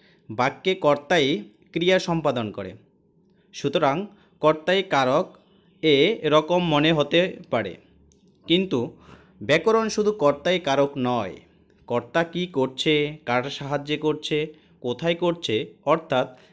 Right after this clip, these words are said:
ক্রিয়া সম্পাদনের অবলম্বন, উপকরণ, হেতু, স্থান, কাল ইত্যাদি সব কিছুই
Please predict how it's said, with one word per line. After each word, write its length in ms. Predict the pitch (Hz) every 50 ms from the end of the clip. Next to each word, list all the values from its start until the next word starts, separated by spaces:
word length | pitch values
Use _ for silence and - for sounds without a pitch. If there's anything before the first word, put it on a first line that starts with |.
| _ _ -
ক্রিয়া 300 | 156 160 175 196 202 208
সম্পাদনের 680 | - 214 214 208 196 208 196 196 165 139 135 147 202 214 - _ -
অবলম্বন, 680 | 135 147 151 180 180 180 180 180 175 180 175 175 175 175 -
উপকরণ, 680 | - 139 143 165 170 165 165 165 165 165 165 170 170 165 - -
হেতু, 520 | - 143 160 156 - 135 135 185 220 - - - 147 156
স্থান, 380 | 156 - - - 117 110 113 117 - _ -
কাল 300 | 123 117 113 123 180 214 - - _ _ _ _ -
ইত্যাদি 600 | 165 175 165 - 208 185 120 127 151 208 - - -
সব 360 | - - - 165 175 170 -
কিছুই 500 | - 208 208 - - 147 131 127 - -